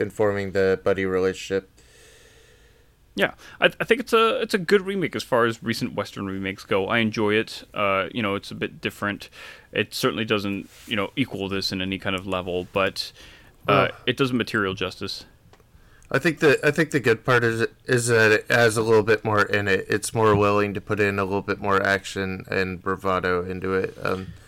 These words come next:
Speaker 2: It's, it's
Speaker 1: uh,
Speaker 2: definitely more of a modern, you know, kind of action Western here. The, very different kind of film, whereas this, you know, original Three ten to Yuma here is a mood piece more than anything.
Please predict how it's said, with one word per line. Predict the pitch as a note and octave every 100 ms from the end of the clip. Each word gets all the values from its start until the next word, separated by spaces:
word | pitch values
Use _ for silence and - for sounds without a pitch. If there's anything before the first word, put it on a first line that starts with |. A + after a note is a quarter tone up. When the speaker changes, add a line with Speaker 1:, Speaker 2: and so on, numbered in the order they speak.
| -
Speaker 2:
It's, | - C#3+ - -
it's | G1+
Speaker 1:
uh, |
Speaker 2:
definitely | G1+ - E3
more | D3 C3+
of |
a | A#2+
modern, | G#2+ G#2+ G2+ G2+ G2 F#2+ G#2 -
you | G#2+
know, | F#2+
kind | F#2+ F#2+
of |
action | - F#2 - F#2 F#2
Western | F2+ - F2+ F#2
here. | F2+ F#2
The, | F#2+ F#2 G#2
very | A#2+ A#2+
different | A2 G2+ G2+
kind | G2+ F#2+
of |
film, | - F#2+
whereas | F#2+ F#2+ F#2+ - - -
this, | A#2 G#2 G2+ - -
you | A#2+
know, | G2
original | F#2+ G2 G2+ F#2
Three | -
ten | F#2 F#2+
to | F#2
Yuma | F#2 F#2
here | G2+ F#2+
is | F#2 G2
a |
mood | F#2+ F#2+ G#2 G2+
piece | - G2 F#2+
more | A2 F#2+ F#2+
than | F#2+ F#2
anything. | F#2 F#2 F2+ E2+ G2+